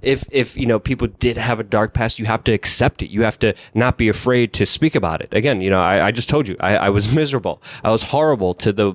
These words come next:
people around me that loved me most. Uh, I was a monster, psychological one, um, an energy vampire, as I like to call them, because, you know, you meet certain people, they take away energy from you.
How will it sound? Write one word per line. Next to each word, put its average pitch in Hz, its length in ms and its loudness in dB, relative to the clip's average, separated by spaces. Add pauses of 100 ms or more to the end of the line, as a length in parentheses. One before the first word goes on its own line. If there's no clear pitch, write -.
(220)
people 117 400 -4
around 110 500 0
me 101 120 0
that 92 180 -2
loved 104 260 0
me 98 220 -6
most. 110 460 -2 (340)
Uh, - 40 -2
I 92 340 2
was 117 140 2
a 131 40 0
monster, 156 440 -2 (400)
psychological 113 760 0
one, 87 200 0 (360)
um, 98 500 0 (340)
an 117 160 2
energy 120 440 0
vampire, 104 580 0
as 87 140 2
I 98 60 0
like 92 200 0
to 101 80 -6
call 90 220 -2
them, 80 140 -4
because, 104 280 -2
you 131 60 0
know, 107 80 2
you 110 180 2
meet 135 180 0
certain 117 240 0
people, 104 300 0
they 101 140 2
take - 280 -4
away 104 200 2
energy 95 300 0
from 92 280 -2
you. 90 160 0